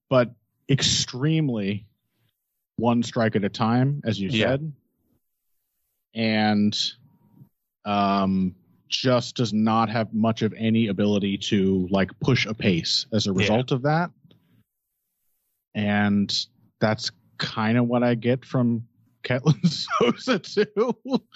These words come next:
Speaker 1: Like, these both just look like fighters who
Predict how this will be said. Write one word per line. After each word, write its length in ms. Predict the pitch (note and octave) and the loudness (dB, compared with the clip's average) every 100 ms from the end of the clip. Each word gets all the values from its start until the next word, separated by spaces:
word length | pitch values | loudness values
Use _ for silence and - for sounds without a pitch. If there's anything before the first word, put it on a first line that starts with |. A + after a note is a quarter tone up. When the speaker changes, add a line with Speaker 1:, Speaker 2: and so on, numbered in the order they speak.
| - - - - - _ _ - | -18 -18 -18 -20 -20 _ _ -4
Speaker 1:
Like, 540 | A#2+ A2+ - - - _ _ _ _ _ _ _ | -2 -2 -4 -16 -18 _ _ _ _ _ _ _
these 260 | - B2 G#2+ | -2 0 0
both 340 | - B2 B2 | 2 2 2
just 220 | - B2+ - | -2 -4 -2
look 140 | A#2 | 0
like 260 | B2 A2 - - - - | 2 0 -4 -20 -20 -10
fighters 480 | B2 A#2+ B2 A#2+ | -4 0 2 0
who 460 | B2+ A#2 A2 G#2+ G#2 | 0 0 2 0 -2